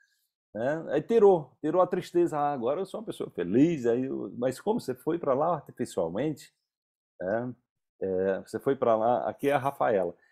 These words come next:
você foi pra lá artificialmente, né? Aí só que você quer ir mais vezes,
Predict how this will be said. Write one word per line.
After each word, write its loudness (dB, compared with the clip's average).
você -4
foi 2
pra 2
lá 4
artificialmente, -4
né? -4
Aí -2
só 0
que -16
você -4
quer 2
ir 0
mais -4
vezes, -4